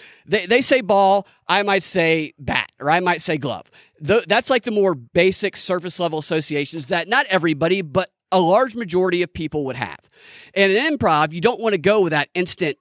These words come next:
surface level thing because that's the same thing the audience is thinking. And if you do that, then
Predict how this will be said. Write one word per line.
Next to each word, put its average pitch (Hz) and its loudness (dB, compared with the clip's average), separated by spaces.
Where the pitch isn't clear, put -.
surface 170 -4
level 185 2
thing 147 -2
because 151 -4
that's 208 -2
the 214 -6
same 190 0
thing 170 0
the 160 2
audience 196 2
is 127 -8
thinking. 143 -4
And 156 -4
if 151 -8
you 147 -2
do 240 -2
that, 147 0
then 180 2